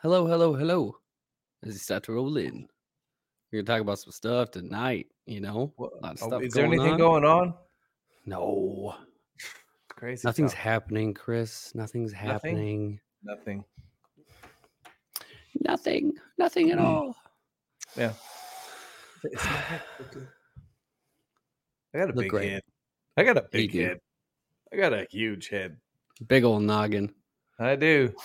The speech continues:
Speaker 2: And some big old
Speaker 1: Mm-hmm.
Speaker 2: ears.
Speaker 1: Not as big as Obama's.
Speaker 2: Nope. Nope.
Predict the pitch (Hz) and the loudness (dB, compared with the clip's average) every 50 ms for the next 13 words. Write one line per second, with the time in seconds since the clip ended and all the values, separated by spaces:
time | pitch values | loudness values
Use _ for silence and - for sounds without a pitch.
0 | - - - 123 120 - 127 117 107 110 117 117 147 147 135 147 143 151 151 147 | -6 -2 0 0 2 2 0 0 0 0 4 6 8 10 10 10 10 10 10 8
1 | 135 123 120 113 107 107 101 - - - - - - _ _ - - _ _ _ | 8 8 6 6 6 4 2 0 -4 -6 -6 -8 -10 _ _ -20 -20 _ _ _
2 | _ _ _ _ _ _ _ _ _ - - - - - - - _ _ _ - | _ _ _ _ _ _ _ _ _ -20 -20 -20 -20 -20 -20 -20 _ _ _ -12
3 | 104 101 - - 107 104 110 107 107 120 120 127 117 131 131 131 147 160 170 156 | -10 -8 -8 -6 -6 -6 -4 -2 0 2 2 4 4 4 4 6 6 6 8 6
4 | 135 123 117 - - _ _ _ _ _ - - - - _ _ _ _ _ _ | 6 4 2 -2 -8 _ _ _ _ _ -20 -20 -20 -20 _ _ _ _ _ _
5 | _ _ - 98 110 131 170 196 190 - - - _ - - - - - _ _ | _ _ 0 6 10 12 12 12 10 8 2 -16 _ -20 -20 -20 -20 -20 _ _
6 | _ - - 107 110 143 175 - - - | _ -8 2 8 12 12 12 12 12 10